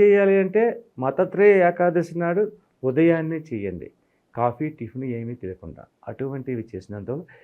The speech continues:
శని శాంతితత్వాన్ని పొందుతాడు. మహా, మహా గొప్ప గొప్ప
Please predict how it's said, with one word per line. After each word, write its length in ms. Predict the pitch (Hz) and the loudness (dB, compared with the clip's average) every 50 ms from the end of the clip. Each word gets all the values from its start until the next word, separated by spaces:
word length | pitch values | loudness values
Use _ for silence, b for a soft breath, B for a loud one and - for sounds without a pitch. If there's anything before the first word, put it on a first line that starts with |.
| b b b - - | b b b -20 -10
శని 300 | - - 160 175 220 220 - | -2 2 2 2 2 2 -2
శాంతితత్వాన్ని 720 | - 135 127 123 123 - 123 120 - - 104 110 110 117 131 _ | -4 -6 -6 -8 -8 -10 -12 -12 -12 -12 -12 -12 -10 -10 -12 _
పొందుతాడు. 440 | - 90 82 80 - - - - _ _ _ _ _ _ _ _ _ _ _ _ _ _ _ _ _ _ _ _ _ _ - 113 113 | -16 -18 -18 -18 -18 -20 -20 -20 _ _ _ _ _ _ _ _ _ _ _ _ _ _ _ _ _ _ _ _ _ _ -10 -6 -4
మహా, 340 | 123 127 107 139 160 170 180 180 170 - - - _ _ _ _ _ _ _ _ _ _ _ _ _ _ _ _ _ _ _ _ _ _ _ _ _ _ _ _ _ - | -2 -2 -2 0 0 2 2 2 0 -4 -8 -20 _ _ _ _ _ _ _ _ _ _ _ _ _ _ _ _ _ _ _ _ _ _ _ _ _ _ _ _ _ -4
మహా 280 | 139 143 120 143 151 151 127 107 | -4 -2 -2 -2 -6 -6 -6 -4
గొప్ప 220 | 123 123 - - 156 147 143 | -6 -4 -2 0 0 2 2
గొప్ప 220 | 156 151 156 - | 2 0 0 -4